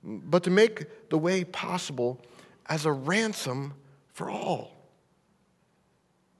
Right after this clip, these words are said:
Jesus didn't come just to show us the way, but to make the way possible, and to invite us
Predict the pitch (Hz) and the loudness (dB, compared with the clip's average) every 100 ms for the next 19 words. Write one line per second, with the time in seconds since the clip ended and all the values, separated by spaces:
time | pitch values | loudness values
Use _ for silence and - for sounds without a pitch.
0 | _ 127 214 226 175 170 143 - 185 160 | _ -8 -6 -4 -2 -2 -2 -2 0 0
1 | 156 143 127 - 160 156 139 - 101 95 | -2 -4 -2 2 4 4 2 -4 -6 -6
2 | 151 - 113 - - _ _ _ _ 147 | -6 -6 -8 -12 -18 _ _ _ _ 0
3 | 151 160 147 160 240 - 135 143 131 110 | 4 4 6 8 8 6 2 6 8 8
4 | 90 71 - - - - 123 95 - 87 | 6 -4 -14 -20 -20 -6 -4 -4 -6 -10
5 | 82 - - _ _ - 123 190 190 214 | -14 -16 -20 _ _ -4 6 8 10 10
6 | 214 | 8